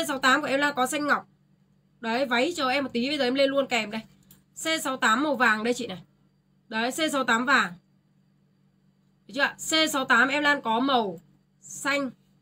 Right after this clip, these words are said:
Gì ạ? Xanh than. Đến sáu mươi sáu, sáu bảy cân. C sáu tám em có đen. Cái màu đen này mặc với chân váy đen, được mặc chân váy nâu thì rất là nổi này. Đấy, mặc với chân váy nâu thì rất là nổi luôn.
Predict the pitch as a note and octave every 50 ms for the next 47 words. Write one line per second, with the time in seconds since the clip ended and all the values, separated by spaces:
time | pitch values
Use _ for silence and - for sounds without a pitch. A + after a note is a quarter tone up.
0 | _ _ _ _ _ _ _ _ _ _ A#3 A#3 - - - C#4 C#4 C4+ C#4+ C#4+
1 | C#4 C4+ C4+ B3 - _ _ _ _ _ _ _ _ _ _ - B3 A#3+ B3 C4
2 | - A#3 B3 C4+ D#4 - C#4 B3 B3 C#4+ C4+ B3+ D4 B3 F3 F3 - B3+ C4+ C4
3 | A#3 - _ _ _ _ _ _ _ _ - - D#4 D#4 - D4 C4+ C4 C4 A3+
4 | A#3+ C#4 D4 - A#3 A3+ B3 C#4 C#4+ C#4+ C#4+ C4 - _ _ _ _ _ - A#3
5 | B3 D4 D4+ C4 B3 C4 C#4+ C#4+ C#4+ C4+ A#3 A3 A3 G#3+ - - A#3 A#3 A#3 D4+
6 | C#4+ C#4 A#3+ A#3+ B3 B3 D4+ D4 C#4 B3 B3+ C4 A#3 A3+ A3 G#3+ - C#4 C4+ B3
7 | A#3 A#3+ C#4 D4 C#4+ C#4 B3 G#3+ - F4 F#4+ F4 C4 B3 A#3+ G3 F3+ F3 F3+ F3+
8 | - - _ _ _ _ _ _ _ _ _ _ - G#3+ G#3+ G#3+ A#3 C#4 C4+ -
9 | - A#3 A#3+ D4+ D4 C#4 B3 A#3 A#3+ C4 C#4+ D4+ D4 C#4+ C#4 A#3+ G#3+ G#3+ C#4+ F#4+
10 | G4 E4 C4 A#3+ A#3+ G#3+ F#3+ F#3 F#3+ A3+ B3+ B3+ A3+